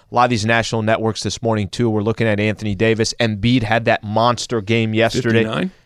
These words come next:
Speaker 1: He had fifty-nine points and eleven assists, and the squ-, and the squad, the Sixers had a hundred and five points. And
Speaker 2: Did his
Speaker 1: he
Speaker 2: part.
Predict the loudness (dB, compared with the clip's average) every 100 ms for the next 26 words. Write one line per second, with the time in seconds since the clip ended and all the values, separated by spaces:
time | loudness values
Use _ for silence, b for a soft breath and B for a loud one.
0 | b -4 0 0 0 -2 -2 -2 2 2
1 | 2 2 0 2 2 2 2 2 2 0
2 | 0 0 0 0 -4 -4 -2 0 -2 -2
3 | -6 -2 0 0 2 4 4 4 B B
4 | B B _ _ -16 -4 2 4 4 2
5 | 2 2 4 4 4 2 0 -2 -2 0
6 | 0 -2 -4 -4 -6 -8 b b b b
7 | b 0 4 6 4 4 2 0 0 -2
8 | -2